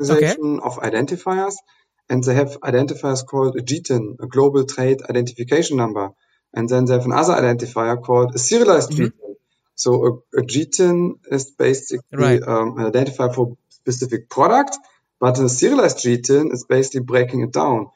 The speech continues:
Speaker 2: to batch level and even to serial number level. That's one part of the identifiers. Another part, for example, is so-called G L N, global location number, or party G L N, P G L Ns, that are representing a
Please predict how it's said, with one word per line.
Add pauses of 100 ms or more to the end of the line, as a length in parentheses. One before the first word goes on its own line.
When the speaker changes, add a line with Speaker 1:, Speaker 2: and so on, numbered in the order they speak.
(260)
Speaker 2:
to
batch
level (300)
and
even
to
serial
number
level. (300)
That's
one
part
of
the
identifiers. (440)
Another
part,
for
example,
is
so-called (100)
G
L
N,
global
location
number,
or
party
G
L
N,
P
G
L
Ns, (560)
that
are
representing
a